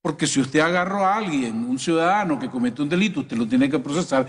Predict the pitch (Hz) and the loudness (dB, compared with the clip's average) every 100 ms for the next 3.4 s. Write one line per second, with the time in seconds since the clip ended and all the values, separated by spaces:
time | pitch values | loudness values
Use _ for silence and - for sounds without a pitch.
0 | - - - 165 - 190 226 233 196 220 | -4 -8 0 0 2 2 4 4 2 0
1 | 247 214 156 143 135 175 214 - 139 120 | 2 2 2 0 2 2 0 0 0 0
2 | 117 110 180 202 143 131 131 147 170 175 | -2 0 0 2 0 0 -2 -2 -2 0
3 | 196 185 220 | 2 2 0